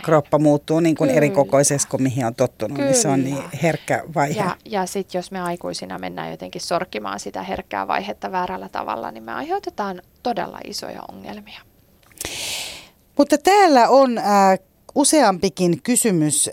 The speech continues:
Speaker 1: mikä liittyy yksinäisyyteen. Täällä on vedetty yhteenvetoa sen välillä, että yksinäisyys kasvaa ja ihmiset on lihavampia. Onks ne, näetkö sä jonkunlaista korrelaatiota? Syökö ihmiset yksinäisyyteen?
Speaker 2: Kyllä syö.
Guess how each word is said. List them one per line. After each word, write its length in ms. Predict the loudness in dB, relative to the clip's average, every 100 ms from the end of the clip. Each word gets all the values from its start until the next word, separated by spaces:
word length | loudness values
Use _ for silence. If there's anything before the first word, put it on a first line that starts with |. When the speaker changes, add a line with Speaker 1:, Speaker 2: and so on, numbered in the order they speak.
| -4
Speaker 1:
mikä 360 | -4 0 0
liittyy 640 | 2 0 -2 _ -2 -2 -2
yksinäisyyteen. 1080 | -4 -4 -6 -6 -10 -10 -12 -18 -18 -18 -18 -2
Täällä 340 | 0 2 0
on 280 | 0 0 -2 -2
vedetty 520 | 0 -2 _ -6 -4
yhteenvetoa 760 | -6 -8 -2 -2 -2 -4 -4
sen 220 | -2 -4 -6
välillä, 400 | -8 -10 -12 -14
että 220 | -10 -8
yksinäisyys 640 | -8 -4 -4 -4 -6 -8
kasvaa 680 | -4 -4 -4 -4 -4 -2 -6 -10
ja 340 | -10 -8 -8 -6
ihmiset 380 | -4 -4 -4 -4
on 180 | -4 -4
lihavampia. 840 | -4 -4 0 -2 -2 -10 -8 -8 -8 -12 -20 -18 -6
Onks 220 | -6 -4 -2
ne, 280 | 0 -2 -6 _ -8
näetkö 400 | -2 -2 -2 -6
sä 120 | -4
jonkunlaista 560 | -4 -6 -6 -6 -6
korrelaatiota? 1080 | -8 -6 -4 -4 -6 -8 -10 -12 -12 -10 -12 -12
Syökö 360 | -16 -8 -8 -6
ihmiset 440 | -8 -6 -6 -8 -12
yksinäisyyteen? 1080 | -12 -10 -10 -12 -14 -14 -14 -14 -12 -10 -12
Speaker 2:
Kyllä 240 | -12 -16 -18
syö. 280 | -18 -20